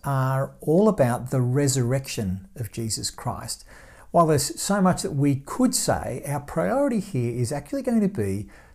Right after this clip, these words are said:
to sit with the narrative of the text, to observe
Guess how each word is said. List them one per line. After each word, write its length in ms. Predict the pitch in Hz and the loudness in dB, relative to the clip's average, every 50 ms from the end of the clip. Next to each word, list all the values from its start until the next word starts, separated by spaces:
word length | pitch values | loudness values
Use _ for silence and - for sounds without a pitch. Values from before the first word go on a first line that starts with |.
| - - | -18 -6
to 100 | - 156 | -4 -2
sit 460 | 139 - - - - 233 247 - - | -2 0 -2 0 0 0 -2 -2 2
with 180 | - 185 180 156 | 4 4 6 6
the 80 | 165 156 | 4 0
narrative 880 | 160 156 151 156 160 165 165 151 135 - 170 160 147 143 139 - - - - - | -2 -2 -2 -2 -2 -2 -2 -2 -2 0 0 2 2 2 0 -4 -8 -12 -10 -6
of 220 | 143 139 131 131 | -4 -2 -2 -2
the 80 | - 127 | -4 -8
text, 560 | - - - 196 175 - - - - - - - - _ - _ - - - - - - - - - | -8 -4 0 0 0 0 -2 -8 -12 -14 -16 -20 -20 _ -20 _ -20 -20 -20 -20 -20 -20 -20 -18 -8
to 180 | - 151 143 135 139 | -2 -2 0 0 0
observe 800 | 165 139 127 113 113 120 127 127 147 170 196 220 226 202 - - | -2 -2 -2 0 0 0 0 0 0 0 2 2 2 2 0 -6